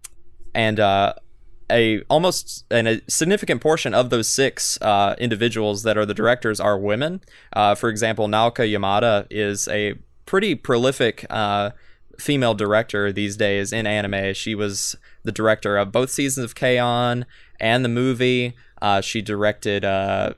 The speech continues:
uh, Tamako Market, and I think that was her original concept as well, and she also directed A Silent Voice. Uh, so she's pretty prolific, and I don't remember her name off the top of my head, but another,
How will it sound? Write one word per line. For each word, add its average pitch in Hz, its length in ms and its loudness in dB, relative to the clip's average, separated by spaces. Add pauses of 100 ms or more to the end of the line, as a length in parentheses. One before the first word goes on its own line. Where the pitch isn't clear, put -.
uh, - 360 -6 (600)
Tamako 135 380 0
Market, 143 380 2
and 113 100 0
I 113 60 0
think 127 180 -4
that 120 120 4
was 117 120 -6
her 120 140 2
original 113 340 -2
concept 117 560 -2
as 190 140 -6
well, 120 320 2
and 127 80 -6
she 117 100 -2
also 107 260 0
directed 104 360 -2
A 104 40 -6
Silent 113 380 -2
Voice. 120 440 -2 (320)
Uh, 101 200 2
so 113 160 -4
she's 208 220 -4
pretty 190 200 0
prolific, 131 640 0
and 107 220 -2
I 120 120 2
don't 147 120 2
remember 139 260 0
her 131 100 0
name 117 220 0
off 123 160 0
the 123 60 -10
top 123 180 0
of 120 60 -12
my 117 140 -2
head, 123 340 2
but 107 140 2
another, 110 560 0